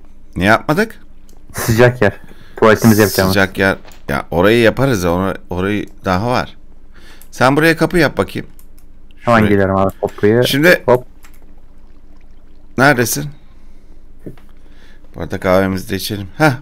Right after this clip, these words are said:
Speaker 1: oraya
Speaker 2: Ben
Speaker 1: yaptık.
Speaker 2: de-
Speaker 1: Buraya da bacayı devam et. Bak burası tam baca.
Speaker 2: Bir dakika, aklıma fikir geldi abi. Hemen bekle. Şimdi bunu buraya koyacağız abi, tamam mı?
Speaker 1: Neyi
Speaker 2: Bu yukarı
Speaker 1: koy-
Speaker 2: doğru gidiyor ya.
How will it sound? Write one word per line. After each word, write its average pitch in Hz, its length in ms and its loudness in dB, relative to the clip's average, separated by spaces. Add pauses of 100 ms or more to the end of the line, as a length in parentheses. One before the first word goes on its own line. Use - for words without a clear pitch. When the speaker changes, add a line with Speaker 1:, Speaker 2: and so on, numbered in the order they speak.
Speaker 1:
oraya 156 300 6
Speaker 2:
Ben 139 40 8
Speaker 1:
yaptık. 123 220 4
Speaker 2:
de- 151 60 8 (400)
Speaker 1:
Buraya 185 300 6
da 185 100 6
bacayı 175 340 4
devam 170 340 6
et. 139 240 -2 (140)
Bak 104 200 -2
burası 120 280 0
tam 101 200 2
baca. 87 260 -4 (1600)
Speaker 2:
Bir 156 60 6
dakika, 107 240 6
aklıma 117 240 4
fikir - 160 2
geldi 95 240 6
abi. 92 340 4 (220)
Hemen 104 200 0 (380)
bekle. 104 340 -4 (580)
Şimdi 117 320 8
bunu 151 260 8 (420)
buraya 143 220 8
koyacağız 135 300 8
abi, 101 180 8
tamam 135 240 4
mı? 92 180 0 (1200)
Speaker 1:
Neyi 123 140 6
Speaker 2:
Bu 147 40 10
yukarı 147 240 8
Speaker 1:
koy- 147 100 6
Speaker 2:
doğru 143 180 6
gidiyor 165 180 8
ya. 101 200 4